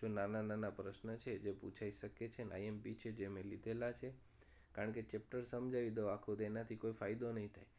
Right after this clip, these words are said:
પણ ક્વેશ્ચન આન્સર, ક્વેશ્ચન આન્સર કરીશ કે જેથી કરીને જો ઈ ક્વેશ્ચન પૂછાઈ ગયો તો તમે એક માર્કમાં આરામથી લખી શકશો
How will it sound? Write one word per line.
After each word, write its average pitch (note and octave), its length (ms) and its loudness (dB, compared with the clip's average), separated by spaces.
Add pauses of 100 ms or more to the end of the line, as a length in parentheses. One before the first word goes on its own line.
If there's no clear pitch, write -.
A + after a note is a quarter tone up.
(260)
પણ A2 100 0
ક્વેશ્ચન A2+ 540 0
આન્સર, B2+ 280 -2
ક્વેશ્ચન A#2+ 440 -2
આન્સર A#2+ 300 -2
કરીશ B2 300 0
કે A2 100 -4
જેથી G#2 320 0
કરીને B2+ 360 2
જો A#2+ 140 2
ઈ A2+ 180 0 (300)
ક્વેશ્ચન A#2 360 0
પૂછાઈ B2 320 -2
ગયો A2+ 160 0
તો G#2+ 100 0
તમે G#2+ 280 0
એક G#2+ 240 0
માર્કમાં G#2 360 0
આરામથી F#2+ 340 -2
લખી C#3+ 420 -8 (560)
શકશો - 380 -8